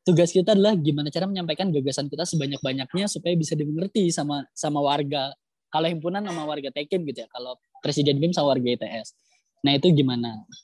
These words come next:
Menang kalah itu urusan belakang. Yang penting kita ngerasa ide kita bisa diterima, ide kita ada,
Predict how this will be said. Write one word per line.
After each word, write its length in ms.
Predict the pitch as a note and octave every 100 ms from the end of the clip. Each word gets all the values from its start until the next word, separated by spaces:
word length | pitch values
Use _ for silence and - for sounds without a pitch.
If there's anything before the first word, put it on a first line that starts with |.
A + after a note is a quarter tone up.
| C#3+
Menang 260 | E3 E3+
kalah 220 | D#3 F3 F3+
itu 100 | G#3
urusan 300 | D#3+ D3+ C#3
belakang. 500 | A#2+ A#2 C#3 A#2+ A#2+
Yang 140 | C3+ C3+
penting 180 | E3 E3 E3
kita 160 | D#3 E3+
ngerasa 340 | D#3 C#3+ F3+ - _ _ _ D#3+
ide 260 | D#3 D3
kita 320 | C#3 C#3+ F#3 F#3
bisa 180 | D3+ D3
diterima, 560 | C#3+ C3+ C#3 C#3+ F3 F#3 D3
ide 240 | C#3 C3+
kita 320 | C#3+ D3 E3 D3
ada, 300 | C3+ A#2+